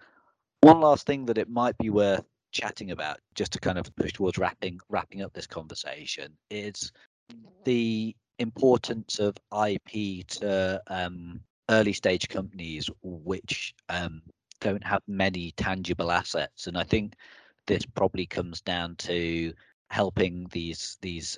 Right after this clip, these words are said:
um, scientist founders understand whether i-, it is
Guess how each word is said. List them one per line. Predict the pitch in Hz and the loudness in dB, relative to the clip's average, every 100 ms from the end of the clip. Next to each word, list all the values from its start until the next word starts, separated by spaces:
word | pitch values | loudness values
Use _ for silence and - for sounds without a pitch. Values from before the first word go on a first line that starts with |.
| - | -8
um, | 87 82 | -8 -6
scientist | - 87 90 - - | -4 -4 -4 -6 -4
founders | 90 90 85 80 80 - | -2 -2 -4 -6 -6 -6
understand | 95 85 85 - 90 85 80 80 - - | -8 -8 -6 -2 -2 -4 -8 -16 -12 2
whether | 107 101 90 85 85 _ _ - - | 4 4 4 2 -2 _ _ -20 -18
i-, | - | -10
it | 113 98 | -8 -6
is | 117 104 90 | -2 0 0